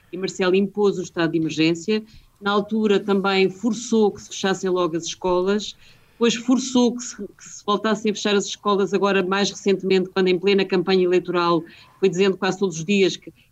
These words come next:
tinha que se caminhar nesse sentido e António Costa ainda estava com muitas dúvidas e, e tem forçado em muitas outras coisas. Portanto, eu acho que o poder dele, claro que quando não tens uma, uma oposição que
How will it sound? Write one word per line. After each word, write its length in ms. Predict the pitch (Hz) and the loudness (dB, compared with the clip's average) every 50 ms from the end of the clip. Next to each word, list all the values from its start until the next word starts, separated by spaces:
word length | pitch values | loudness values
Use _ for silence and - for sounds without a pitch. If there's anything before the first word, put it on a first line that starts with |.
| _ _ | _ _
tinha 200 | - 208 208 202 | -10 -6 -6 -6
que 80 | - _ | -6 _
se 180 | _ - 190 - | _ -10 -8 -6
caminhar 200 | - 185 185 185 | -2 0 0 0
nesse 220 | 185 180 - _ | 0 -2 -4 _
sentido 580 | 190 190 - _ 190 202 196 - 185 185 180 170 | -8 -8 -8 _ -12 -12 -12 -12 -12 -12 -12 -10
e 160 | 180 175 180 | -4 0 0
António 280 | 175 170 196 185 190 180 | 0 0 0 -2 -2 0
Costa 240 | 196 185 175 185 180 | -2 -2 -2 0 0
ainda 100 | 180 180 | 0 0
estava 240 | 175 180 165 175 | 0 -2 -2 -2
com 120 | 170 175 180 | -4 -4 -4
muitas 320 | 190 202 - 202 180 160 | -4 -4 -4 -4 -4 -2
dúvidas 560 | 156 190 180 165 165 175 170 180 185 185 - _ _ - - - - _ _ _ _ _ | -2 -2 -2 -2 -4 -6 -6 -6 -6 -8 -10 _ _ -20 -20 -20 -20 _ _ _ _ _
e, 360 | - 214 220 220 220 220 214 214 220 220 220 - 220 | -2 2 4 4 4 4 4 4 4 2 2 0 0
e 100 | 233 233 | -2 0
tem 200 | 220 269 262 240 | 2 2 0 0
forçado 440 | - - - - - 233 220 202 208 | 0 -2 -6 -6 -2 -2 0 2 2
em 60 | 208 | 4
muitas 280 | 220 226 214 214 190 196 | 4 2 0 0 -2 -4
outras 240 | 185 180 175 165 | -2 -2 -4 -6
coisas. 380 | 165 160 165 151 131 135 143 - | -6 -4 -4 -4 -4 -6 -10 -16
Portanto, 260 | _ - 185 160 160 | _ -4 -4 -2 -2
eu 60 | 202 - | -2 -2
acho 280 | 226 233 220 226 - - | -2 -2 -2 -4 -6 -4
que 160 | - 240 226 | -2 0 0
o 200 | 226 - 247 214 | 2 0 0 -2
poder 460 | 196 - 226 233 - 254 247 226 208 | -4 -4 -4 0 2 4 4 4 2
dele, 300 | 180 165 190 190 185 180 180 | 2 2 2 4 4 2 0
claro 240 | - 226 233 247 240 | -2 -2 -2 -2 -2
que 60 | 240 | -2
quando 160 | - 233 226 | 0 0 2
não 160 | 226 220 214 | 2 2 0
tens 300 | - - 185 175 170 160 | 0 2 2 2 2 2
uma, 180 | 175 190 190 180 | 0 -2 -2 -2
uma 260 | 175 190 196 185 190 | -4 -6 -6 -4 -2
oposição 840 | 214 226 - - 196 175 208 190 - - - 175 156 151 151 139 143 | -4 -2 -4 -4 -4 -2 -2 -2 -2 -2 -2 0 2 2 2 0 -2
que 120 | - | -6